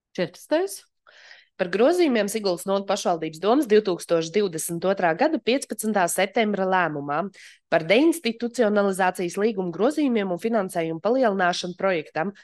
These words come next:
Speaker 2: Dienas aprūpes centrs personām ar garīgu raksturu traucējumiem un sociālās rehabilitācijas pakalpojumu bērniem ar funkcionāliem traucējumiem Krimuldas nomadā.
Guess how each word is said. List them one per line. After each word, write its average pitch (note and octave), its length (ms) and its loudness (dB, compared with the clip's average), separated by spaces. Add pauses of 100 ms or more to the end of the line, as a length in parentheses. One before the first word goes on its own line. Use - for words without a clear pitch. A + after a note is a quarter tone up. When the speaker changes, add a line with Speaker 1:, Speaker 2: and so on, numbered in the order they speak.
Speaker 2:
Dienas F#3 320 2
aprūpes F3 360 -2
centrs D4+ 360 0
personām A3+ 560 2
ar E3 100 -4
garīgu F3+ 340 -2
raksturu F#3 320 -6
traucējumiem A3 640 0
un E3 60 -8
sociālās F3 520 -2
rehabilitācijas F3 800 -2
pakalpojumu F3+ 600 0
bērniem G3+ 420 0
ar D3+ 100 -10
funkcionāliem D#3+ 680 -2
traucējumiem G#3 600 0
Krimuldas F3+ 560 -2
nomadā. D#3+ 500 -4